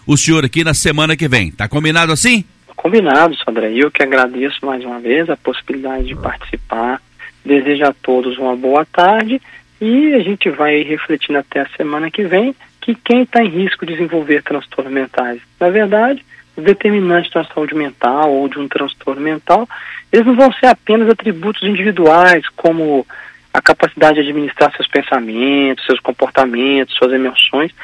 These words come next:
Speaker 2: e suas interações com os outros, mas também vem também de fatores sociais, econômicos, políticos, culturais, ambientais. Então, em toda essa condição de vida que a gente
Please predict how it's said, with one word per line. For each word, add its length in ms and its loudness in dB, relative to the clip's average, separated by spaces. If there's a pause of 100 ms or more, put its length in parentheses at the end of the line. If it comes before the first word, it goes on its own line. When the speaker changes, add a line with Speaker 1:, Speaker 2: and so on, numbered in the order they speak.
(240)
Speaker 2:
e 60 -4
suas 160 0
interações 600 2
com 120 -6
os 80 -4
outros, 240 -2 (260)
mas 140 2
também 400 4 (280)
vem 200 4
também 260 2
de 80 -2
fatores 360 0
sociais, 760 2
econômicos, 920 0
políticos, 520 -8
culturais, 600 4
ambientais. 720 0 (360)
Então, 380 4 (240)
em 100 2
toda 300 6
essa 220 2 (120)
condição 560 2
de 120 -6
vida 260 0
que 100 -2
a 60 0
gente 360 -6